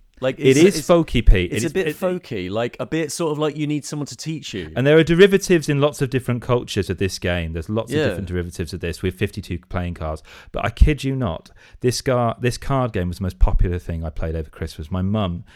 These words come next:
Speaker 2: the day I left to travel down to you, Pete, my mum sent me a picture. She bought her own deck of it. She's been playing it
Speaker 1: Incredible.
Speaker 2: with my dad.
Speaker 1: Incredible.
Speaker 2: It is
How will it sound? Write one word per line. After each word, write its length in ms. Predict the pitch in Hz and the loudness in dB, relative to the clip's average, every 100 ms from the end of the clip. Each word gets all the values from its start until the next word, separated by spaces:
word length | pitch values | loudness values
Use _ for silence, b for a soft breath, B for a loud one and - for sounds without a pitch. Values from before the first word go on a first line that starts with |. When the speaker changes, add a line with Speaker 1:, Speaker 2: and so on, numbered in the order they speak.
| B | B
Speaker 2:
the 80 | - | -4
day 180 | 117 117 | 0 2
I 80 | 110 | 2
left 240 | 104 - | 0 -2
to 40 | - | -6
travel 240 | 101 92 | -6 -4
down 220 | 95 92 | -2 -4
to 120 | - | -4
you, 120 | 90 92 | -4 2
Pete, 420 | 87 73 80 - | 2 2 -10 -8
my 80 | 85 | -6
mum 180 | 87 | -6
sent 180 | 87 - | -6 -10
me 60 | 80 | -4
a 40 | |
picture. 260 | - - 85 | -4 -4 -6
She 140 | 92 | -8
bought 200 | 85 90 | -6 -4
her 80 | 85 | -4
own 160 | 82 85 | -6 -6
deck 260 | 80 - | -10 -12
of 100 | - | -14
it. 160 | - - _ _ | -14 -16 _ _
She's 160 | - 113 | -12 -8
been 100 | 87 | -4
playing 140 | 104 | -2
it 40 | 90 | -2
Speaker 1:
Incredible. 120 | 87 | -4
Speaker 2:
with 60 | 87 | -8
my 100 | 82 | -8
dad. 240 | 85 80 B B B | -8 -10 B B B
Speaker 1:
Incredible. 320 | 110 117 120 | -6 0 0
Speaker 2:
It 40 | 117 | 0
is 160 | - | -4